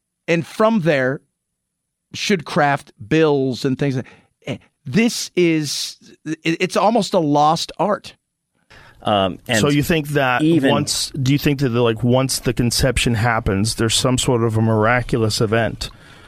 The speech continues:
Speaker 3: like, at the very moment? Like, you could literally get to the point where the sperm cracks the egg. If you could scoop that egg out right there, would that be abortion?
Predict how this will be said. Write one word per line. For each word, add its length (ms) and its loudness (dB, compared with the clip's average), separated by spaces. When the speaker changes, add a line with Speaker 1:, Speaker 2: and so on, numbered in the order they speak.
Speaker 3:
like, 260 -2
at 200 2
the 120 -2
very 360 2
moment? 460 2
Like, 200 -2
you 120 2
could 120 0
literally 400 2
get 280 0
to 80 -2
the 80 0
point 380 -2
where 140 0
the 120 0
sperm 400 -2
cracks 440 0
the 180 0
egg. 280 0
If 140 -2
you 80 2
could 200 -2
scoop 420 -2
that 220 2
egg 180 2
out 180 2
right 260 2
there, 200 2
would 100 0
that 160 0
be 80 0
abortion? 520 -2